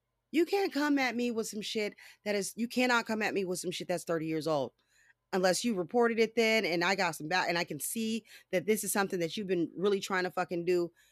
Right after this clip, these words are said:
You know what I mean? You've been trying to get justice for a long time. It, it can't, because to me, it's, this is like one of those recovered memories things where you're telling all these stories about why you left and this,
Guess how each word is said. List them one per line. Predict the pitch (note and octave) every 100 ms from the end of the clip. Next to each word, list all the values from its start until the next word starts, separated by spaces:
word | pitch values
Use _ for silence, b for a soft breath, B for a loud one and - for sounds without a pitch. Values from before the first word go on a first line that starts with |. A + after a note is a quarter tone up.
| b
You | -
know | B3
what | B3+
I |
mean? | B3 G#3
You've | A#3+
been | G#3
trying | G3+ G3+ F#3+
to | D#3+ A#2 D#3
get | G3
justice | F3 F3+ - D#3
for | -
a | D3+
long | D#3+ D#3+
time. | D#3+ B B _
It, | G3 -
it | E3+ G3 -
can't, | A#3 G#3+
because | G3+ A#3+ G3+
to | -
me, | B3 C4
it's, | A#3+
this | A#3+ A3
is |
like | G#3 F#3
one | F#3
of | F3+
those | D#3
recovered | E3 F#3+ F3 D#3
memories | E3 E3 C#3+ B2+
things | - B2 F2 - b b b
where | G3
you're | G3+ G#3
telling | G#3+ G#3 G3+
all | F#3+
these | F#3
stories | F#3+ G3 F#3 F3+ - F3
about | D#3+ D#3 D#3+ C#3+ -
why | E3
you | F3+ F3+ E3+
left | F3 E3+ -
and | D3 C#3+
this, | F3 -